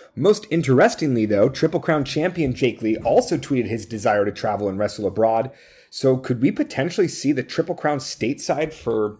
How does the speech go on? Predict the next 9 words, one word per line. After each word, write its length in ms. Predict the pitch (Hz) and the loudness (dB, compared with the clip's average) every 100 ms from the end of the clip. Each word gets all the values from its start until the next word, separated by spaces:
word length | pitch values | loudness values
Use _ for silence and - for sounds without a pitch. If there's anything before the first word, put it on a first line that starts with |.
| - | -6
the 100 | 110 | -4
first 340 | 120 123 - | -2 -4 -4
time 200 | 117 120 | -6 -6
in 120 | 98 | -8
God 300 | 95 107 110 | -4 -2 0
knows 200 | 139 135 | -2 -6
how 200 | - 110 | -4 -4
long? 400 | 123 110 113 - - _ _ _ _ _ _ _ _ _ _ _ _ _ _ _ _ _ _ _ _ _ _ _ _ _ _ _ _ _ _ _ - | -2 -4 -4 -6 -14 _ _ _ _ _ _ _ _ _ _ _ _ _ _ _ _ _ _ _ _ _ _ _ _ _ _ _ _ _ _ _ -10
Ooh, 440 | 120 147 190 - | -2 2 2 2